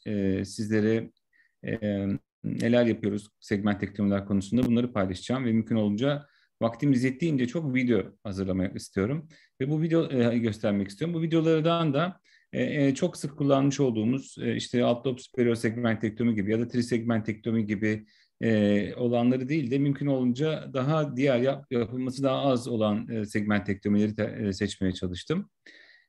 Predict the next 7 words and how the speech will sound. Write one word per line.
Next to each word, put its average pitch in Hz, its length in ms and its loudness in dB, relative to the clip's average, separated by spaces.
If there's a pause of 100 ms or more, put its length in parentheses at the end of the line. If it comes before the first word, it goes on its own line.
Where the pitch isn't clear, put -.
E, 127 260 0
dediğim 160 220 0
gibi 110 120 2
vaktimiz 123 400 0
kaldığı 113 320 0
sürece 123 640 -2
göstereceğim. 95 500 -4